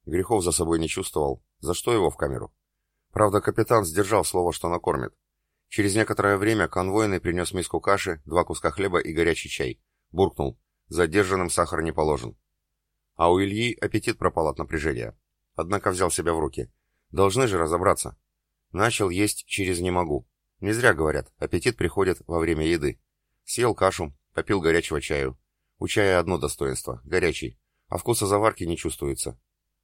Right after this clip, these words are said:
Улёгся на топчан обдумать своё положение. Сразу загремел замок, открылась дверь, конвойный сказал: "Днём лежать не положено, за нарушение карцер". Испугал ежа голый же.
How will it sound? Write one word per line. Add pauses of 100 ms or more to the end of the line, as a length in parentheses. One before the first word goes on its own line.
(120)
Улёгся
на
топчан
обдумать
своё
положение. (380)
Сразу
загремел
замок,
открылась
дверь,
конвойный
сказал: (380)
"Днём
лежать
не
положено,
за
нарушение
карцер". (580)
Испугал
ежа
голый
же.